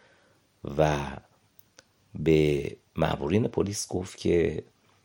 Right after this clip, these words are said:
می‌شه من با شما یه مقدار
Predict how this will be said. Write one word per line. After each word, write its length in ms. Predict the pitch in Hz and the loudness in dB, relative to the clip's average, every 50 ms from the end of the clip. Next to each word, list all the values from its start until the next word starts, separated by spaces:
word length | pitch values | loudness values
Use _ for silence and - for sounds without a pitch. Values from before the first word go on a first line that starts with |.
| - - - | -16 -8 -4
می‌شه 160 | 98 - 107 | 0 0 2
من 220 | 104 104 104 101 | 4 4 4 2
با 140 | 85 - - | 0 -2 -6
شما 580 | - - - 78 80 80 80 80 85 85 - - _ _ - _ _ _ - _ - - _ _ _ _ _ _ - | -4 -2 -2 0 2 2 2 0 -2 -4 -6 -12 _ _ -20 _ _ _ -20 _ -20 -20 _ _ _ _ _ _ -2
یه 80 | 82 80 | 0 2
مقدار 580 | 82 78 - 78 76 78 78 78 78 - - | 2 2 2 4 6 6 6 6 4 0 -4